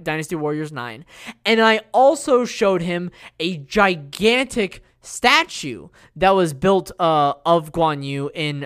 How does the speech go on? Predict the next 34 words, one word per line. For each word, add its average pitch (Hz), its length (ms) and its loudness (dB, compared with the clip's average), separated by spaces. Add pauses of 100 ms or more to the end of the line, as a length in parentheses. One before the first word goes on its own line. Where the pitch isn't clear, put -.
uh, 135 360 -2
I 143 80 -6
believe 160 280 -6
it's 165 100 -6
pronounced 135 360 -8
Jingzhou, 156 600 -4 (340)
uh, 139 300 -2
in 196 200 -6
China, 156 380 -4
right? 170 300 -4 (360)
And 202 160 -4
so 214 180 2
just 202 300 -2
to 277 100 2
also 247 420 0
give 190 320 2
him 170 360 -4
the, 160 300 -4
the 151 100 -12
context 190 560 -4
of, 147 140 -10
like, 139 200 -6
how 156 440 0 (300)
Guan 180 320 2
Yu 175 120 0
is 165 100 -4
interpreted 156 580 -4
nowadays 143 800 -4
and 165 300 -4
sort 185 300 -2
of 175 360 -4 (460)
what 269 220 4
he 269 180 -2
means 196 720 -8